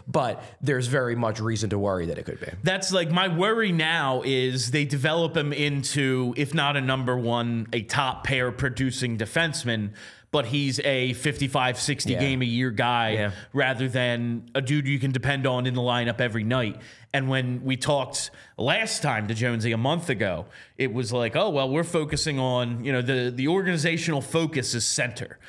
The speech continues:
Speaker 2: That's where we think we need to invest the most resources." Not that, you know, we're not gonna keep looking for
Speaker 1: Sure.
Speaker 2: defensemen. They, he told, like, Bob Murray is there to find us defensemen around the world, you know? Uh, but does this, do you think maybe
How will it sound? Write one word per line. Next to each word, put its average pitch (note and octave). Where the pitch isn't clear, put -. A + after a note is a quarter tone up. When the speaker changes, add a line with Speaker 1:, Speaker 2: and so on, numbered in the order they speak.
Speaker 2:
That's D3
where D3+
we C#3
think C3+
we C3+
need C3
to C3+
invest A#2+
the A#2+
most E3
resources." A2+
Not A3
that, F3+
you B3+
know, A#2+
we're D3
not C3
gonna A#2
keep C#3
looking G3+
for A#2+
Speaker 1:
Sure. G#2
Speaker 2:
defensemen. A2+
They, A#2
he C3
told, C#3+
like, A2
Bob C3
Murray C3+
is A2+
there A#2
to G#2
find E3
us E3
defensemen D#3
around D3+
the D3
world, C#3
you A#2+
know? C3+
Uh, C3
but C3+
does E3
this, -
do -
you F#3
think F#3+
maybe E3+